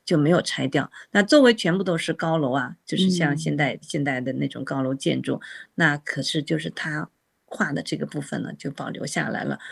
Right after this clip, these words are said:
Speaker 1: 作为一个历史的，呃，
Speaker 2: 记录，
Speaker 1: 纪念，呃，
Speaker 2: 对啊，
Speaker 1: 记录。
Speaker 2: 对。
Speaker 1: 呃，这个呢，是让我很感动的。另外这个，说起这个眷村文化呢，呃，我之前看过台湾有一个很有名的制片人叫王伟忠，王伟忠妈妈的，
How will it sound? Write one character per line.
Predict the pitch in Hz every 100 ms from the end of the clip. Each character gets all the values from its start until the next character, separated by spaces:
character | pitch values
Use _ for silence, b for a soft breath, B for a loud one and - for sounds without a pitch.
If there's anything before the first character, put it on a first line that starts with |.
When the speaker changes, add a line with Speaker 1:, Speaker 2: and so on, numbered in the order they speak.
| B
Speaker 1:
作 | - 180
为 | 160
一 |
个 | 160 170
历 | 185 175
史 | - -
的， | - 135 113 b b b b
呃， | -
Speaker 2:
记 | 139 185
录， |
Speaker 1:
纪 | 220 175
念， | 170 - -
呃， | 151
Speaker 2:
对 | -
啊， | 160
Speaker 1:
记 | 196 156
录。 | 151 131 -
Speaker 2:
对。 | 165 160 147 151
Speaker 1:
呃， | 151 135 135
这 | - 240
个 | 196
呢， | 165 151
是 | 151 -
让 | - 151 127
我 |
很 | - 139 139
感 | 160 131
动 | 151 135
的。 | - - B B B
另 | 294
外 | 311 269
这 | - 226
个， | 214
说 | 277
起 | 277 175
这 | 185
个 | 180
眷 | - 247 196
村 | - 220
文 | 190 160
化 | 175 156 147
呢， | 143 101 b b b b -
呃， | 170
我 | 135 120
之 | -
前 | 214 226
看 | 220 240
过 | 175
台 | 160 165
湾 | 180 190
有 | 135
一 | 139
个 | 165
很 | 185
有 | 160
名 | 131 139
的 | 160
制 | 180
片 | 165 - 160
人 | 131 139
叫 | 175 143
王 | 127 165
伟 | 160
忠， | - 147 -
王 | 135 170
伟 | 190
忠 | - 165 165
妈 | 170 170
妈 | 165
的， | 147 147